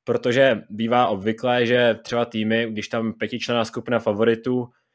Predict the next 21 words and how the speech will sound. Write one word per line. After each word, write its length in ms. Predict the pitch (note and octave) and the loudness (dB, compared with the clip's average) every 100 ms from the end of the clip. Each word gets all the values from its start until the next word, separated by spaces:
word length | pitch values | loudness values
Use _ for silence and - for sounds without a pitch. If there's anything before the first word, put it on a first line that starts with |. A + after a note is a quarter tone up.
| _ _ | _ _
takže 340 | A#2 A2 A2+ A#2 | 0 2 2 0
se 120 | B2 | 0
třeba 180 | C3 B2 | 2 4
dohádá, 500 | G#2 A2 A2+ A#2 A#2 | 6 6 6 4 2
protože 440 | A#2 - A#2 A2+ | -2 -4 -2 0
to 100 | B2+ | 2
je 60 | A2+ | 2
jasné, 320 | G2 B2+ B2 | 2 -2 0
každý 240 | A2 A2 | 2 2
tam 140 | B2 A2+ | -2 -2
sleduje 220 | B2 A#2 | 0 -2
svůj 160 | B2 | 0
vlastní 320 | A#2+ A2 D3 B2 | 0 0 -2 2
zájem, 440 | G#2 F#2+ G2+ A#2+ _ _ _ _ | 2 2 0 -6 _ _ _ _
A 20 | - | -10
toto 180 | A2+ | -2
byla 180 | B2+ C#3+ | 4 4
skupina, 720 | C#3+ B2+ B2+ B2+ B2+ C3 C3 | 4 -4 -2 0 2 2 2
kde 220 | A#2 A2 | 0 -2
bylo 260 | A2 B2 A#2+ | 0 2 2
stále 640 | - A2+ A2 A#2 A2+ A2 | 0 0 2 4 2 0